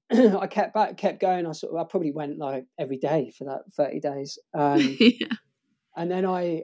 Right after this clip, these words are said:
Speaker 1: and then I just started going to loads of, like, um, I've kept finding studios that had the thirty pound offer. <laughs> And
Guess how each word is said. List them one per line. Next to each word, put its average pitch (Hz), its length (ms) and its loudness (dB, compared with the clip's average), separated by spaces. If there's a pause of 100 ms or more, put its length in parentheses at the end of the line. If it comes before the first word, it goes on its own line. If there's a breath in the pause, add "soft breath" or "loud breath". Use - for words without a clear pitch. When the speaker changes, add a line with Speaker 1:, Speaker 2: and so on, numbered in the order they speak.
Speaker 1:
and 190 140 -2
then 208 120 4
I 214 100 6
just 180 200 0
started 180 320 2
going 180 320 0
to 170 100 -6
loads 165 320 2
of, 156 140 -8
like, 160 320 0
um, 165 340 0
I've 185 140 -4
kept 196 260 -2
finding 180 380 4
studios 175 600 2
that - 160 -4
had 160 180 -2
the 160 80 -6
thirty 170 420 0
pound 180 360 2
offer. 220 420 2
<laughs> - 300 -16
And 226 160 0